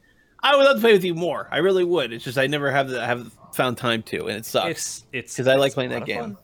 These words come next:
Speaker 2: It's, it's a lot of
Speaker 1: It is
Speaker 2: fun.
Speaker 1: a
Speaker 2: Um, just, just doing the challenges. I wish there were more maps. I really, I'm, I'm just, I'm kinda
Speaker 1: For
Speaker 2: playing, like,
Speaker 1: sure.
Speaker 2: two matches a day just to get those, uh, bonuses.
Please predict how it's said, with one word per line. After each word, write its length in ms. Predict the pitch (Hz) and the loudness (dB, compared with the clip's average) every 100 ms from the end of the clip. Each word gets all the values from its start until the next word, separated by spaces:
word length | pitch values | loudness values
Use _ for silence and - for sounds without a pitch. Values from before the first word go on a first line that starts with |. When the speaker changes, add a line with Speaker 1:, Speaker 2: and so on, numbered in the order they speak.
| _ | _
Speaker 2:
It's, 220 | 123 123 - | -16 -10 -8
it's 260 | 165 151 | -8 -8
a 40 | 156 | -4
lot 160 | 180 | -2
of 100 | 196 - | -2 0
Speaker 1:
It 120 | 139 | 0
is 100 | 131 | 0
Speaker 2:
fun. 160 | 117 107 | -4 -6
Speaker 1:
a 40 | |
Speaker 2:
Um, 280 | 127 127 127 | -4 -4 -6
just, 160 | 123 131 | -10 -12
just 280 | 127 - 120 | -14 -12 -8
doing 160 | 143 | -6
the 60 | 143 | -6
challenges. 460 | - 127 127 123 117 | -4 -4 -4 -8 -6
I 140 | 123 | -4
wish 240 | 120 135 | -4 -6
there 140 | - 131 | -4 -4
were 60 | |
more 220 | 120 117 110 | -2 -4 -4
maps. 460 | 113 127 - - | -6 -6 -8 -14
I 60 | - | -14
really, 400 | 110 117 123 123 | -12 -8 -6 -4
I'm, 280 | 107 113 117 | -6 -8 -10
I'm 100 | 110 | -14
just, 320 | 107 110 - _ _ _ _ _ | -14 -16 -18 _ _ _ _ _
I'm 80 | 135 | -12
kinda 260 | - 220 240 | -6 -4 2
Speaker 1:
For 120 | 160 | 2
Speaker 2:
playing, 160 | 151 131 | 2 0
like, 120 | 113 | -2
Speaker 1:
sure. 40 | 110 | -4
Speaker 2:
two 480 | - 190 185 180 | -10 -10 -8 -8
matches 400 | 156 151 151 143 | -6 -6 -6 -10
a 60 | 127 | -8
day 340 | 135 135 143 | -4 -2 -4
just 160 | 131 127 | -6 -10
to 60 | 127 | -10
get 180 | 131 131 | -8 -8
those, 240 | 120 110 | -8 -6
uh, 200 | 110 104 | -6 -6
bonuses. 920 | 92 117 135 131 151 143 151 - - | -4 -6 -6 -8 -6 -6 -10 -12 -12